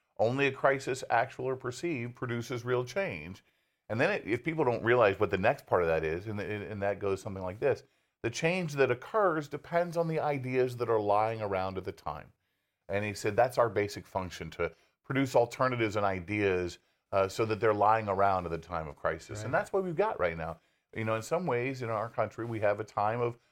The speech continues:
Speaker 1: of crisis about how we're gonna deal with education, as there are greater achievement gaps, as people who are poor aren't, uh, go, advancing as much as they could,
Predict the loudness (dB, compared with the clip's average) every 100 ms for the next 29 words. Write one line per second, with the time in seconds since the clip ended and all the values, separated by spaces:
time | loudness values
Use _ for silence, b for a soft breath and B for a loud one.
0 | _ 0 0 2 0 0 -4 -4 0 4
1 | 4 4 2 2 2 -2 0 2 0 -2
2 | -4 -4 -6 -10 -4 -2 -2 -4 -12 -6
3 | -4 -2 -2 -4 -10 -10 -12 -12 -12 -12
4 | _ _ _ _ -8 -6 -8 -8 -4 -4
5 | 2 4 4 4 0 0 -4 -2 0 -2
6 | -2 -4 -4 -6 -8 -12 -8 -8 -10 -12
7 | -12 -12